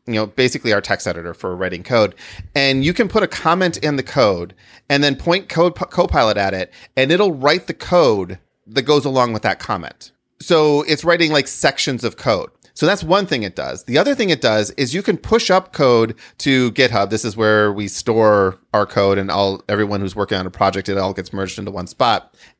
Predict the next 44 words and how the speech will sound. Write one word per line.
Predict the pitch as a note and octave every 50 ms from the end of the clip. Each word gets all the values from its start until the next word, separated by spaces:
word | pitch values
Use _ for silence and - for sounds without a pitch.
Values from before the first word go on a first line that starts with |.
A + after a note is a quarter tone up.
| _
And | - D3 D3+ D#3
it | F3 F3+
will | F3+ E3+
review | D#3+ D#3+ D#3+ D3 B2 A2+ G#2+ B2 E3+ A3+ A#3 G3 C3+ G#2 F#2 F#2 F#2 G2+ - _ _ _ _ _ _ _ _
the | C#3+ C#3
code | C3+ - D3+ C#3 C3+ B2
that | C3 A#2+ -
gets | B2+ G#2+
brought | - - C3 A2+ A2 A2
up, | B2 A2 G2 G2+ - _ _ _
recommend | - B2 E3+ G3 - G3+ D#3 D3 F3 G#3+ A3 F#3 -
things, | - A2 G#2 G2 G2 F#2 - _ - - -
and | C#3 D3+
even | D#3 F#3 A3 A#3 B3+ A3
refactor | F3+ E3 G3 A3 G#3 - G3 F#3+ F#3 F#3+ - F3+
in | - C#3+ B2+ A#2+
place | - - - F#3+ G3+ D#3+ B2 -
in | - - C3 B2+
certain | - C#3 C3+ C3+ C3
cases | A#2 - C3+ C#3+ C3 - B2+ A2 -
where | B2 A#2
it's | A#2 -
like, | B2 A2+ -
"Hey, | - D3+ C#3
wait | C3 C3+ C#3 C#3
a |
minute, | B2 A2+ G#2+ G#2 G#2+ G#2 - - - - - - -
this | C3+ D3+ D3+ -
is, | E3+ D3+ A#2+ -
doesn't | C#3+ C3+ C3 C#3+ C3+
follow | - C#3 B2+ A#2+ A#2+
the | A2+ A2+
coding | - - A#2 A#2 A#2 A2+
standards, | - - G#2+ G#2 G2+ G#2 G2+ G2
so | - A#2+ A2+
I | A2
fixed | - - E3 D#3+ -
it | E3 B2+
like | - B2+ A#2 G2
this. | G2+ G2+ A2+ A2+ G#2 G2 - -
How | - B2+
does | A2+ A2 G2+
that | A2 G#2+ F#2 - -
look?" | G#2 F#2 - - -